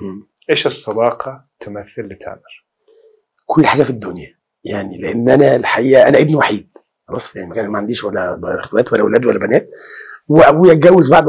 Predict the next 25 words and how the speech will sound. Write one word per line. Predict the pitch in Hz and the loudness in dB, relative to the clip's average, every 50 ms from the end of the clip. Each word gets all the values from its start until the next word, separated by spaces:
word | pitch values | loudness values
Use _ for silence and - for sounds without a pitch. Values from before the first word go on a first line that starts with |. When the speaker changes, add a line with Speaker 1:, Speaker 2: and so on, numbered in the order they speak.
| 131 | 4
Speaker 1:
أمي، | 156 160 160 151 | 4 4 4 2
أمي | 123 147 165 170 160 | 2 2 2 0 0
اتجوزت | - 147 151 165 - 139 | 0 0 0 2 2 2
بعد | 123 139 151 147 156 147 | 4 4 4 4 4 4
أبويا، | 127 151 170 196 196 | 2 4 4 4 4
والاتنين | 185 160 - 135 131 - - 147 151 | 2 2 0 -2 -2 -2 -2 -2 -2
ما | 143 | -2
خلفوش. | - - 113 110 - _ 113 _ _ _ _ - - - - - - - - - - _ - - _ _ _ _ _ _ _ _ - | -6 -6 -12 -14 -16 _ -20 _ _ _ _ -20 -20 -20 -20 -20 -20 -20 -20 -20 -20 _ -20 -20 _ _ _ _ _ _ _ _ -2
بس | - 147 143 - | 0 2 2 2
طول | 165 156 185 226 226 202 | 4 6 6 6 8 8
عمري | 165 202 214 196 180 170 | 6 6 4 4 4 4
أوضتي | 165 156 - - | 2 2 2 2
فيها | - 160 160 | 2 4 4
سريرين. | 143 - 139 135 127 113 110 104 95 _ _ - - - - - | 4 4 0 -2 -4 -4 -6 -10 -10 _ _ -4 0 0 2 4
<laughs> | 117 - - - - - | 4 2 0 -2 -4 -8
ما | - - - | -8 -6 -4
تسألنيش | - - - - 175 202 - - 143 | 2 2 4 6 6 4 4 4 2
ليه. | 147 131 123 196 175 180 196 175 - - | 0 2 2 2 2 4 2 2 4 6
Speaker 2:
<laughs> | 190 180 175 170 - - 175 | 6 8 6 6 4 4 4
Speaker 1:
حاجة | 156 160 170 160 | 4 4 4 4
غريبة | 147 147 147 160 151 147 | 2 4 4 4 4 4
جدا. | 139 131 123 117 151 | 2 0 2 4 4
Speaker 2:
أوكي. | 147 147 - 151 131 107 - - - - - - - | 4 4 4 2 2 2 0 -4 -12 -14 -16 -16 -14
Speaker 1:
خلاص؟ | - 110 131 165 208 208 - - - _ - - - - - - - _ _ | -4 0 4 4 4 4 2 -4 -10 _ -20 -20 -18 -18 -18 -20 -20 _ _
ف-، | - - - | -6 0 4